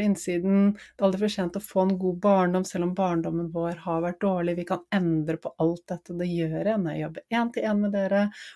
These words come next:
og dere går gjennom kurset mitt, så får vi endre på det, sånn at dere kan ha et godt forhold til dere selv, sånn at dere kan like dere selv, være glad og være mentalt fri. Viktigst av alt. Jeg unner deg virkelig å være mentalt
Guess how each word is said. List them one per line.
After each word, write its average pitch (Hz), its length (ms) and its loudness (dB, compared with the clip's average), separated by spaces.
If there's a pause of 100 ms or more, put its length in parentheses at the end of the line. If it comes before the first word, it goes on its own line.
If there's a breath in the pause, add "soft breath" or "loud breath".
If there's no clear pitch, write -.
(140)
og 165 160 -2
dere 165 160 0 (120)
går 160 260 -4
gjennom 156 400 -4
kurset 160 260 -8
mitt, 165 160 -6
så - 140 -18
får 151 180 -6
vi - 100 -8 (100)
endre 147 360 -4
på 160 140 -10
det, 156 180 0
sånn 156 160 -6
at 156 160 -10
dere - 240 -12
kan 160 140 -8
ha 170 100 -6
et 165 100 -6 (120)
godt - 180 -10
forhold 156 320 -2
til 160 80 -6
dere 160 160 -2
selv, 165 320 -4
sånn 156 160 -10
at - 80 -14
dere - 140 -18
kan 170 180 0
like 208 400 -2
dere 185 220 0
selv, 185 420 0 (880 loud breath)
være 190 220 2
glad 180 480 2
og 165 100 -6
være 156 380 -2
mentalt 156 500 -8
fri. 151 280 -10 (120)
Viktigst - 680 -14
av 160 260 -10
alt. 165 220 -10
Jeg - 240 -2
unner 156 320 0
deg 160 160 -8
virkelig - 400 -12
å 151 160 -4
være 151 460 -8 (200)
mentalt 151 640 -6